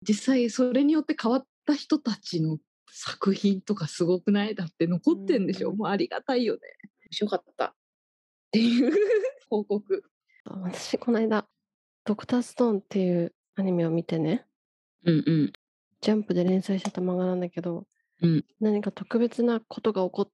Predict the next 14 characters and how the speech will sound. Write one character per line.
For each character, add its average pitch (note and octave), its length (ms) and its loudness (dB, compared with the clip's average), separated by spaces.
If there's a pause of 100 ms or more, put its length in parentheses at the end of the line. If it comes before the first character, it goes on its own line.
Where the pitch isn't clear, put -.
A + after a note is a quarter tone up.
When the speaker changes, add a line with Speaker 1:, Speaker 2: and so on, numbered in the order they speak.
(100)
Speaker 2:
て、 F3+ 360 0
人 A3+ 260 0
類 F3+ 120 2
が E3+ 100 -2
み F#3 140 2
ん F#3 80 2
な F#3+ 60 0
石 - 200 -8 (180)
化 F#3+ 160 -6
し - 140 -12
ち F3+ 60 -6
ゃ F3 40 -2
っ - 140 -10
て。 E3 280 -2